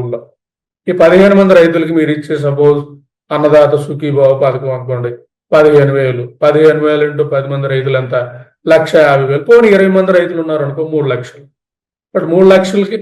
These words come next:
మనీ ఆ రైతులకి వెళ్తుంది, ఎవరు వ్యవసాయం చేసే రైతులకి. మిగతా ఎవరైతే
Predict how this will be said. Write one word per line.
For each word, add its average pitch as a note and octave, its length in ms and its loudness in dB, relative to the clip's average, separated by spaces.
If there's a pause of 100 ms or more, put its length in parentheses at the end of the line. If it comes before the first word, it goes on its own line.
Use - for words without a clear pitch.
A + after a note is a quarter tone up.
మనీ E3+ 180 0 (180)
ఆ E3 120 2
రైతులకి D#3 380 -2
వెళ్తుంది, C3+ 300 -4
ఎవరు D3 180 0
వ్యవసాయం D3 360 -2
చేసే C3+ 260 -4
రైతులకి. B2 360 -8 (560)
మిగతా F3 300 2 (320)
ఎవరైతే F3 380 4